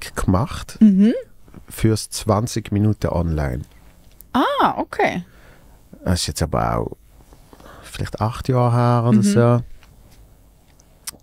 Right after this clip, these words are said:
Speaker 1: Und das ist wirklich die Idee gewesen, dass dort, äh, die Videoabteilung, die pushen, äh, die pushen die neue Sendung. Nachher hat der Bendrit eine gemacht, ich glaub sogar mit ein paar anderen, äh,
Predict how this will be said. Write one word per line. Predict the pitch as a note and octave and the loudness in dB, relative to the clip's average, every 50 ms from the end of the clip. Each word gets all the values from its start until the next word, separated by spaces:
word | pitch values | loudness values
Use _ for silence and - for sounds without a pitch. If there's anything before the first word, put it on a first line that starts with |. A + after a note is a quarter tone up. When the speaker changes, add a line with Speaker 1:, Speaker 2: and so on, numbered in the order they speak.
| _ _ G2 | _ _ 2
Speaker 1:
Und | G#2 G#2 G2 F#2+ F#2 F#2 F#2 - - - - | 4 4 6 4 4 2 2 -2 -2 -2 -2
das | G2 - - | -2 0 0
ist | F#2+ E2+ E2 - - - - - - F#2+ | -2 -2 -2 -4 -6 -6 -8 -8 -2 0
wirklich | G#2 A#2+ C#3 D3 A#2+ - | 0 2 2 0 0 2
die | - A#2 | 0 2
Idee | G#2+ A#2 A#2+ B2+ C#3 C#3 | 4 6 6 6 4 2
gewesen, | - - - C3+ C3 C3 C3 C3+ C3 | 0 0 2 2 4 4 2 2 0
dass | - G#2 G2 - | 0 -2 -2 0
dort, | - G#2+ G#2+ - - | 0 0 0 0 0
äh, | G#2+ G#2 G#2 G2 F#2 - - - F2 F2 F2+ F#2 | 2 2 2 2 0 0 -2 -4 -4 -2 -2 -4
die | - - | -4 -2
Videoabteilung, | A2+ A#2+ B2+ - C3+ A#2 G#2+ - - - - G#2 G#2 G#2 A2 G#2+ A2 A2 G#2 | -2 0 2 4 4 4 2 0 -2 -2 0 0 2 2 2 2 2 0 0
die | - G2+ | -2 -2
pushen, | F2+ - - A#2 A2+ A2 - - - G#2+ G2+ G2+ G2 - - - - - - - - - - - - - - - | 0 2 2 2 2 2 2 2 2 4 4 2 0 -2 -10 -18 -18 -16 -16 -16 -18 -20 -20 -20 -20 -20 -8 -4
äh, | - G2+ G2 F#2 F#2+ F#2 F2+ F#2 F#2 | -2 -2 -2 -2 -2 -2 -2 -2 -2
die | - G2+ | -2 0
pushen | - - A2+ A#2+ - - - G#2+ G2+ G2+ G2 G2 G2+ | 2 4 4 4 4 4 4 4 4 4 4 2 2
die | G2 - G2+ | 2 4 4
neue | G2+ G2 G2 G2 F#2 | 6 6 6 4 4
Sendung. | - D#2 D#2 D#2+ D#2+ D#2 D2+ - - - | 2 0 0 0 0 -2 -4 -4 0 2
Nachher | G#2 A#2 C3+ C#3 | 4 4 4 2
hat | D3+ C#3+ | 2 0
der | A#2+ | 0
Bendrit | - A#2+ B2 C3 C3+ C#3 B2+ - | 0 2 2 2 2 0 0 2
eine | A#2 A#2 A#2 A#2 | 2 2 2 0
gemacht, | - - A2+ A2 A2 - - | 0 2 2 2 0 -2 -6
ich | - - | -8 -8
glaub | - - - | -8 -6 -6
sogar | - - G2+ F#2+ F2+ F2 F2+ - - - - - - | -6 -4 -2 -2 0 -2 -4 -6 -10 -12 -12 -12 -8
mit | - F#2+ G2 G2 - | -4 -2 -2 0 0
ein | - F#2 | -2 0
paar | - F#2+ F#2 - | 0 2 2 2
anderen, | - F#2+ F#2+ G#2 G#2 G2 G2+ | 2 2 2 2 2 4 4
äh, | G2 F#2+ F#2+ F#2+ F#2+ F#2+ | 4 4 4 4 2 0